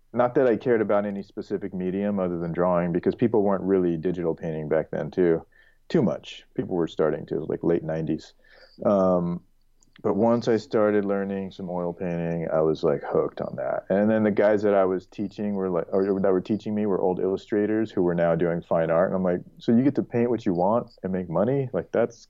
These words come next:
pretty cool." And that's when I started to really shift my, my focus in school from wanting to be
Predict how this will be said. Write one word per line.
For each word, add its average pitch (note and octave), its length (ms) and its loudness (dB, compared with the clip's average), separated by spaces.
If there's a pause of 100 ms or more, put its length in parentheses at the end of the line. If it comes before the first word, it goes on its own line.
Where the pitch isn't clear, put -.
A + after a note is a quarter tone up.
pretty A2+ 240 2
cool." - 400 0 (640)
And A2+ 140 4
that's B2 240 4
when C3 100 4
I G#2+ 60 2
started G#2 300 2
to G2+ 60 2
really F#2+ 260 2
shift - 420 -8
my, E2 200 -6 (160)
my E2 220 -2
focus - 400 -2
in E2 80 -10
school G2 520 0 (760)
from A2 160 0
wanting G2 260 0
to G2+ 100 -6
be F#2 340 -2